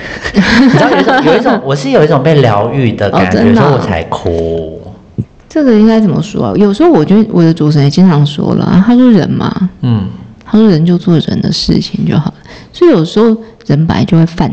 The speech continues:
Speaker 2: 错，
Speaker 1: 对。
Speaker 2: 然后也，我们也会有不好的念头、不好的想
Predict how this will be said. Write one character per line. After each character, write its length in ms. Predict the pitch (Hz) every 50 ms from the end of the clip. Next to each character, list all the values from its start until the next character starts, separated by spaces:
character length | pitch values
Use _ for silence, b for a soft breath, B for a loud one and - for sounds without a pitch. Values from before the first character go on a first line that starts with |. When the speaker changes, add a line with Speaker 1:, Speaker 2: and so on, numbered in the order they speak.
| -
Speaker 2:
错， 400 | - - - - - - - - B B B B B B B
Speaker 1:
对。 100 | - 87 - - - -
Speaker 2:
然 180 | - 123 147
后 280 | 175 185 - 208 196 180
也， 180 | 190 196 - -
我 80 | - 151
们 100 | 156 170 165
也 100 | 139 135
会 200 | - - 226 214
有 180 | 147 131 123 - - - - - - _ -
不 80 | -
好 220 | 226 - - - 135
的 140 | 151 - -
念 340 | 175 170 190 196 175 123 - -
头、 180 | - - - - - -
不 60 | -
好 120 | 160 - -
的 180 | - 127 120 110
想 260 | 104 98 - -